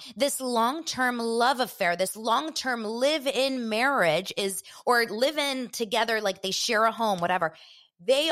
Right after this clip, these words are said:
are breaking up. He is moving out because he has i-,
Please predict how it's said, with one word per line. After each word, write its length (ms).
are 360
breaking 460
up. 140
He 140
is 160
moving 480
out 200
because 320
he 280
has 280
i-, 180